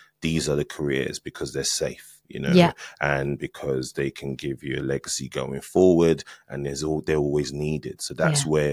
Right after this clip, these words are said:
Speaker 1: it was seen you should go in for. My dad was like, "Art and graphics is not that," you know, so he was very much pushing me down the line to do either finance or medicine. And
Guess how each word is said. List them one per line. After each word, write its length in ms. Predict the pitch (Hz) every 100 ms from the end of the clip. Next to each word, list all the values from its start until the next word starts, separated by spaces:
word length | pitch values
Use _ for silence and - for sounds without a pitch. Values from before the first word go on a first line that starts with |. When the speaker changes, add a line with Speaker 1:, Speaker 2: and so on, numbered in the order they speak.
| 73
Speaker 1:
it 160 | -
was 180 | - 71
seen 420 | - 71 64 69 -
you 120 | 69
should 200 | 69 -
go 260 | - 64 69
in 200 | 78 73
for. 300 | - - - - - - - _ _ _ _
My 80 | 71
dad 160 | 69 65
was 140 | 60
like, 100 | 62
"Art 280 | 67 62 -
and 100 | 67
graphics 400 | - - - -
is 120 | 64
not 180 | 65 -
that," 300 | - 71 - -
you 120 | 67
know, 240 | 67 65
so 260 | 65 - 67
he 220 | 78 73
was 160 | 71 69
very 220 | 71 73
much 300 | 69 71 -
pushing 360 | - 71 -
me 180 | 67 69
down 280 | - 67 67
the 60 | 65
line 280 | 65 65 67
to 140 | - 65
do 600 | 69 67 65 65 65 65
either 180 | 69 -
finance 680 | - 67 67 65 65 64 -
or 440 | 71 67 65 65 67
medicine. 480 | 71 71 - 65 - _ _ _ _ _ _ _ - -
And 520 | 90 78 76 73 71